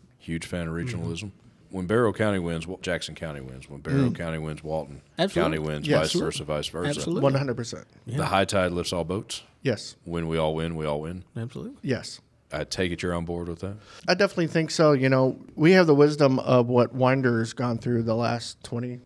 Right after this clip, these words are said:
Speaker 3: twenty-five, thirty
Speaker 2: Mm-hmm.
Speaker 3: years
Speaker 2: Mm-hmm.
Speaker 3: of, uh, rapid growth, then development, more development, and then explosion of growth. Well, in Auburn, in our way, we're, we're kinda in the same space. When Winder wins, Auburn can win.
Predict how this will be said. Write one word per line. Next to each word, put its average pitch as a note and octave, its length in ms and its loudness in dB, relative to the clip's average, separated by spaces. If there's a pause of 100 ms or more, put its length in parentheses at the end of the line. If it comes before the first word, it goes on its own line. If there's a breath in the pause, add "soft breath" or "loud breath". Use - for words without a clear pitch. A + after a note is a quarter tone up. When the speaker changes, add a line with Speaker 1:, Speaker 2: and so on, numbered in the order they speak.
(160)
Speaker 3:
twenty-five, B2+ 560 -6
thirty B2+ 240 -2
Speaker 2:
Mm-hmm. B2 100 -4
Speaker 3:
years B2+ 360 -4
Speaker 2:
Mm-hmm. - 100 -12
Speaker 3:
of, A#2 420 0
uh, B2 300 -2
rapid D3 320 -2
growth, C#3 420 0
then C#3+ 240 0
development, C3+ 640 -2 (160)
more C#3 160 2
development, C3 680 0 (260)
and A#2+ 160 0
then A#2 340 -2 (400)
explosion C3 480 2
of A2+ 80 -8
growth. - 340 -12 (160)
Well, C3+ 260 4
in D3 200 0
Auburn, D3+ 480 6
in C3 680 -4
our E3 200 4
way, C#3 180 4
we're, B2+ 300 0
we're B2 160 -8
kinda D3+ 240 0
in C3 140 0
the B2+ 80 -6
same B2 280 -6
space. - 560 -6 (280 soft breath)
When C#3 720 2
Winder D#3 420 4
wins, C#3+ 540 2
Auburn C#3 320 0
can A2 180 -12
win. G#2 220 -16